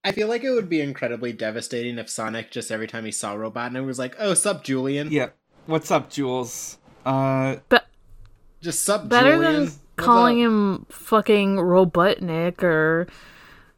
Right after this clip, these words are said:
Speaker 2: Yeah.
Speaker 3: Eggman.
Speaker 1: Do you know the psychic damage it does when someone you hate uses
Speaker 2: Mm-hmm.
Speaker 1: your first name familiarly?
Speaker 3: Pretty fucked up.
Speaker 2: Yeah. Uh,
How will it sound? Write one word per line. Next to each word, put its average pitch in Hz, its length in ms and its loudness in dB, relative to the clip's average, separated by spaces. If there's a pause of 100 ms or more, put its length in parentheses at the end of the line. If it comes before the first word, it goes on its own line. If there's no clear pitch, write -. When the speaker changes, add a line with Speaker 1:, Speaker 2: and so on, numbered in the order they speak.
(160)
Speaker 2:
Yeah. 123 480 -2 (1900)
Speaker 3:
Eggman. 175 720 -2 (680)
Speaker 1:
Do 180 80 -8
you 196 40 -4
know 247 120 -2
the 302 100 -2
psychic 151 400 -4
damage 131 300 -4
it 160 60 -10
does 175 280 -4
when 147 160 -6
someone 131 280 -4
you 131 120 -4
hate 123 300 -8
uses 127 300 -4
Speaker 2:
Mm-hmm. 120 60 -4
Speaker 1:
your 123 100 -2
first 120 380 -8
name 123 180 -6
familiarly? 123 960 -8
Speaker 3:
Pretty 170 260 -2
fucked 190 360 -2
up. 208 420 2 (140)
Speaker 2:
Yeah. 127 380 -4 (880)
Uh, 156 320 4